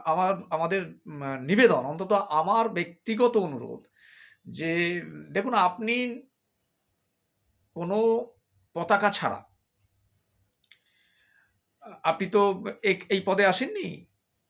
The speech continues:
আপনি ঝান্ডা না ধরেই একটা নির্দিষ্ট দলের কলঙ্কিত আইনকে পাথেয় করে আপনি এই দলে চ-, এই পথটাতে চলে এসছেন। সুতরাং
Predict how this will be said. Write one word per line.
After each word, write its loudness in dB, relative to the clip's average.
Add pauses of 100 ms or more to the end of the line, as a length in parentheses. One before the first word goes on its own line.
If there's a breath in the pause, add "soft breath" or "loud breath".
(1500)
আপনি 2
ঝান্ডা 2
না 2 (100)
ধরেই 4 (260)
একটা 2 (100)
নির্দিষ্ট -6 (180)
দলের 4
কলঙ্কিত -2 (160)
আইনকে 0 (240)
পাথেয় 0
করে 4
আপনি -2
এই -8
দলে -4
চ-, -8
এই -2 (500 soft breath)
পথটাতে 2
চলে -4
এসছেন। -12 (1600 soft breath)
সুতরাং 0